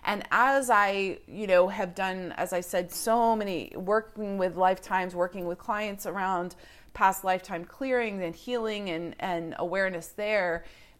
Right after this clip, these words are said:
in my own personal work and opening of that, it is just,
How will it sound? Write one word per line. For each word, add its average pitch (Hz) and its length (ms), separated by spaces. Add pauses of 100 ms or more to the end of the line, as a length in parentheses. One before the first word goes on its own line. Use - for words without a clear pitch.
(120)
in 220 200
my 185 220
own 277 260
personal 185 520
work 165 280
and 160 200
opening 175 380
of 156 140
that, 135 340
it 208 120
is 214 240
just, 185 400